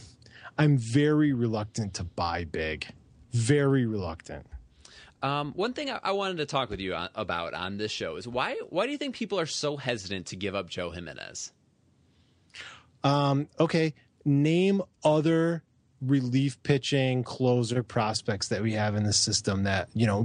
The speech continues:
Speaker 1: really might thrive at the major league level. Okay, go ahead, Hall, go.
Speaker 2: Nesbitt. Nesbitt's my boy, but no, I'm, I'm just
Speaker 1: Nesbitt
Speaker 2: kidding.
Speaker 1: is, like, hurt and awful.
Speaker 2: No,
Speaker 1: It's,
Speaker 2: I'm
Speaker 1: th-, we have one, we have literally one guy.
Speaker 2: Mm-hmm.
Speaker 1: One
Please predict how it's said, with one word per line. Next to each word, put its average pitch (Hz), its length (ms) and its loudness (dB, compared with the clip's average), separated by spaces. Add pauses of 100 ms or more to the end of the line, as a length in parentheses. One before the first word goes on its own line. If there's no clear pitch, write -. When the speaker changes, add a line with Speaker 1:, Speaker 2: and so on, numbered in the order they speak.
Speaker 1:
really 151 300 4
might 123 280 2
thrive 101 460 0
at 95 120 -4
the 101 60 -6
major 95 300 -2
league 90 220 -6
level. 87 300 0
Okay, 175 280 2 (120)
go 185 120 4
ahead, 185 160 2
Hall, 143 180 0
go. 160 220 0 (640)
Speaker 2:
Nesbitt. 90 420 -4 (220)
Nesbitt's 151 320 -2
my 143 100 -4
boy, 104 320 -6 (220)
but - 240 -4
no, 110 140 -4
I'm, 82 160 4
I'm 185 60 6
just 262 340 2
Speaker 1:
Nesbitt 269 280 2
Speaker 2:
kidding. 190 180 -2
Speaker 1:
is, 175 120 -4
like, 202 220 0
hurt 175 600 0
and 175 320 2
awful. 156 640 2 (480)
Speaker 2:
No, 196 160 4
Speaker 1:
It's, 139 160 -4
Speaker 2:
I'm 175 180 -10
Speaker 1:
th-, 220 160 -4
we 220 200 2
have 214 200 2
one, 196 460 0
we 196 100 4
have 185 120 2
literally 208 640 2
one 165 1000 2
guy. 135 560 2 (400)
Speaker 2:
Mm-hmm. 90 300 -4
Speaker 1:
One 330 200 4